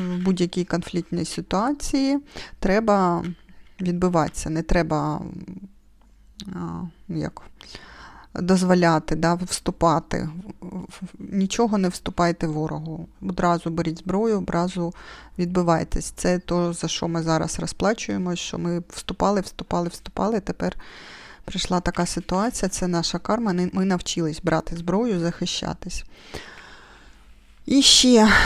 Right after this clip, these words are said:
негативна карма, яка в нас зараз є, і ми жертви цього, що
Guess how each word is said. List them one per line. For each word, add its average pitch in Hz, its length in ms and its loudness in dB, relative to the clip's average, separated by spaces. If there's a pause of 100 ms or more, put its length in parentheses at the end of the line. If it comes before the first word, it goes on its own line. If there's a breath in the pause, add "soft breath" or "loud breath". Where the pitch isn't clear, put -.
негативна 214 560 6
карма, 190 520 4 (120)
яка 190 280 2
в 185 60 2
нас 180 180 4
зараз 180 480 2
є, 277 220 4 (140)
і 208 40 0
ми 190 120 2
жертви 175 440 0
цього, 247 520 2 (500 loud breath)
що 180 540 0